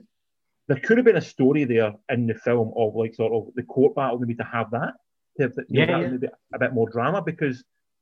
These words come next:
Speaker 1: they do touch on it, but it's so briefly and it just, it's done so quickly that it's like, and then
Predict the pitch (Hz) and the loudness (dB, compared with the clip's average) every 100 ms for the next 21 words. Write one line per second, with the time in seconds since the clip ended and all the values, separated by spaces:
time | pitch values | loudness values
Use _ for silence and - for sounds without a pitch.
0 | - 135 208 214 165 - - 220 127 123 | -4 -2 -2 -2 -2 -2 0 0 0 -4
1 | 123 - 240 175 147 175 262 196 131 135 | -8 -4 -2 0 -2 -4 -4 -2 -2 -6
2 | 156 123 135 139 123 147 - 147 - 190 | -8 -2 -2 -2 -4 -6 -4 -6 -2 0
3 | 143 127 131 127 - 139 135 127 | 0 -2 -6 -6 -4 0 0 -2